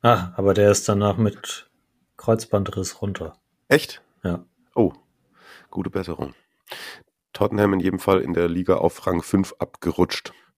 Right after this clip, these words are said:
Speaker 2: Vielleicht so, ohne da jetzt irgendwie den großen Einblick zu haben, ähnliche Vorzeichen wie bei Milan.
Speaker 1: Die haben aber die Woche vorher, glaub ich, Man City geschlagen.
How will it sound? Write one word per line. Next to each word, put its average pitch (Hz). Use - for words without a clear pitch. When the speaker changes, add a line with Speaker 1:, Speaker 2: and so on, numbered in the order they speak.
Speaker 2:
Vielleicht -
so, 80
ohne 82
da 78
jetzt 78
irgendwie 78
den 73
großen 85
Einblick 76
zu 73
haben, 78
ähnliche 78
Vorzeichen 73
wie 78
bei 69
Milan. 71
Speaker 1:
Die 90
haben 98
aber 104
die 95
Woche 95
vorher, 101
glaub 101
ich, 95
Man 90
City 92
geschlagen. 87